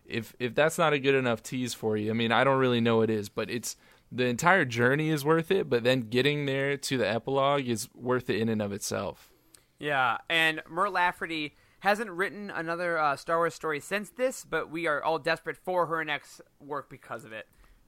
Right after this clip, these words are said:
Speaker 2: Um, the next one is a little bit of a detour. Uh, this is one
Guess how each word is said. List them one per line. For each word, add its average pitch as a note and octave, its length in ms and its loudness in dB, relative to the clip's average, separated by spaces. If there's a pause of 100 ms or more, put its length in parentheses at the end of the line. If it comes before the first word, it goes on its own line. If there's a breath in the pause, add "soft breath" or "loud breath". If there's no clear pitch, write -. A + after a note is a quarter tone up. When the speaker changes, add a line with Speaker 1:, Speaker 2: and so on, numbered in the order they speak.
(880 soft breath)
Speaker 2:
Um, G3+ 300 6
the G#3+ 60 -4
next E4 260 -4
one G4 140 -2
is C4+ 80 -10
a B3 40 -10
little B3+ 140 -2
bit B3+ 120 -4
of A3+ 80 -6
a G3+ 40 -4
detour. D#3 540 -12 (220)
Uh, D#3 160 2
this E3+ 140 -4
is B3+ 140 -10
one G#3+ 380 -2